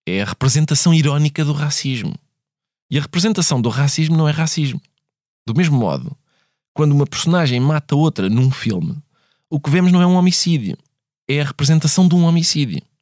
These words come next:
É por isso que os atores não vão para a cadeia pelo que fazem na tela, embora alguns merecessem. Outra reação ainda veio da própria direção da campanha de Barack Obama,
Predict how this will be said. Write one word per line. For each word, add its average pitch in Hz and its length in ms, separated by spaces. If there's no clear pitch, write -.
É 117 60
por 127 120
isso 143 120
que - 60
os 143 60
atores 147 280
não 156 160
vão 151 180
para 151 140
a - 20
cadeia 117 460
pelo 135 200
que 135 100
fazem 135 220
na 147 120
tela, 139 320
embora 90 220
alguns 101 340
merecessem. - 560
Outra 226 240
reação 127 360
ainda 85 280
veio 135 220
da 151 80
própria 175 420
direção 160 480
da 160 80
campanha 160 480
de 131 80
Barack 143 300
Obama, 127 360